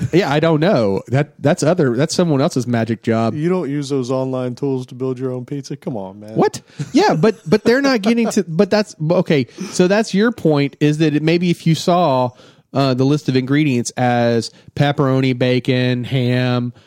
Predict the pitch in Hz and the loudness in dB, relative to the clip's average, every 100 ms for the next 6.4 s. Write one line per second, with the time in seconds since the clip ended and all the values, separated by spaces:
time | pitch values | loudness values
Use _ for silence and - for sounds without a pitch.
0 | _ _ - 117 117 110 107 - 123 110 | _ _ -2 0 2 0 -2 -4 -4 -2
1 | 101 - _ 123 127 123 120 117 113 131 | -4 -8 _ -2 0 2 0 2 2 2
2 | 131 117 123 123 143 156 180 180 170 156 | 2 2 0 -2 0 2 2 2 2 2
3 | 147 185 170 135 127 131 123 - 156 131 | 2 0 0 0 2 2 0 0 0 2
4 | 110 113 123 143 123 107 104 - 123 117 | 0 0 0 0 0 2 0 0 -6 -8
5 | - 165 180 175 165 151 190 220 - 214 | -4 2 2 2 0 2 2 2 2 2
6 | 208 190 160 143 | 4 4 2 0